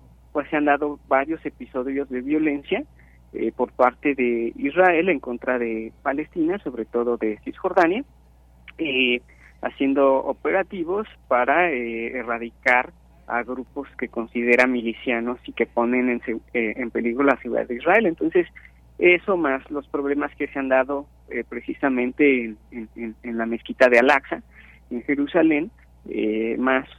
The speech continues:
otros agravios, es lo que ha dado lugar a este evento, en el que sí, eh, eh, esperamos,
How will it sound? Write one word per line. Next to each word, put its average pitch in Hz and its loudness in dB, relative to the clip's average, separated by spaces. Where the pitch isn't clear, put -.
otros 131 -2
agravios, 175 4
es 135 -4
lo 135 -6
que 120 2
ha 120 4
dado 135 -2
lugar 117 0
a 120 -4
este 113 -10
evento, 165 -2
en 120 -4
el 120 -2
que - -4
sí, 139 0
eh, 160 0
eh, 117 -8
esperamos, 131 2